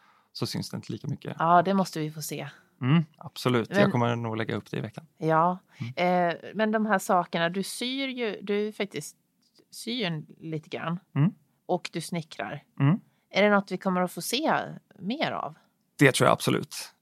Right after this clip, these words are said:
Speaker 1: Eh, oavsett om jag jobbar med det eller inte så, så kommer det vara någonting som,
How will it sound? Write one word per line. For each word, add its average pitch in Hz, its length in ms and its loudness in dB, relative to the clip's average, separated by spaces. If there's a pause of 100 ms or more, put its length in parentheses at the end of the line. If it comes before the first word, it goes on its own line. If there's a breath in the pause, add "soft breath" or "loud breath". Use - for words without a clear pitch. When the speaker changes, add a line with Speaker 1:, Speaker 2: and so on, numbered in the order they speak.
(120)
Speaker 1:
Eh, 120 400 8
oavsett 131 580 4
om 123 100 6
jag 113 120 6
jobbar 113 280 6
med 107 160 4
det 110 40 4
eller 107 140 2
inte 117 600 4
så, 117 360 2
så 113 200 -2
kommer 113 280 -2
det 107 60 -4
vara 110 340 2
någonting 107 460 -6
som, 107 440 -6